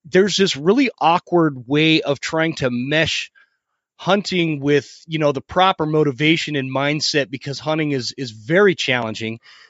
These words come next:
To be successful, you do have to have the right mindset. You have to be disciplined. You have to know what you're doing. All these things. And,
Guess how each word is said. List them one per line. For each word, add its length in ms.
To 80
be 140
successful, 560
you 160
do 240
have 200
to 80
have 140
the 80
right 260
mindset. 460
You 100
have 100
to 80
be 100
disciplined. 600
You 60
have 80
to 80
know 220
what 200
you're 100
doing. 380
All 200
these 200
things. 280
And, 100